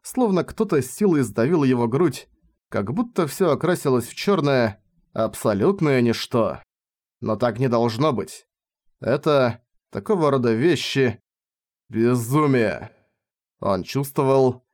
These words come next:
если это продолжится, он может сойти с ума. Он чувствовал, пустота того, что лежало там, было таковым. Смятение.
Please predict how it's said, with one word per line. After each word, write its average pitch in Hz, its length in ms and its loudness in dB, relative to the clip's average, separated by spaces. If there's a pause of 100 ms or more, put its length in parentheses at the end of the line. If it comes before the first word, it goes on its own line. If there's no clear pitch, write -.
(240)
если 175 320 -4
это 160 160 -2
продолжится, 131 760 0
он 120 120 2
может 143 340 0
сойти 135 280 0
с 131 140 -4
ума. 123 380 0 (600)
Он 101 180 -4
чувствовал, 143 800 0 (640)
пустота 117 500 -2
того, 165 360 0
что 135 200 -2
лежало 117 440 2
там, 135 400 2
было 147 280 4
таковым. 113 720 0 (440)
Смятение. 123 960 0